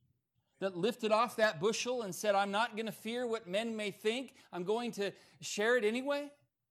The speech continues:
I wanna just encourage us with, uh, what Jesus said to the disciples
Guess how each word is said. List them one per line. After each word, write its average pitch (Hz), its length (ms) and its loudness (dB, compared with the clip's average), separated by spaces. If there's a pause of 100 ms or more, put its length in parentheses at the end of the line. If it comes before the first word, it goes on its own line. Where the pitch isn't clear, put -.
(4000)
I - 60 -10
wanna 151 200 -2
just 139 180 -6
encourage 143 480 -2
us 131 260 -2
with, 131 340 -4
uh, 127 180 0
what 123 220 0
Jesus 131 380 -4
said 143 440 0
to 123 320 -4
the 110 100 -8
disciples 123 840 -4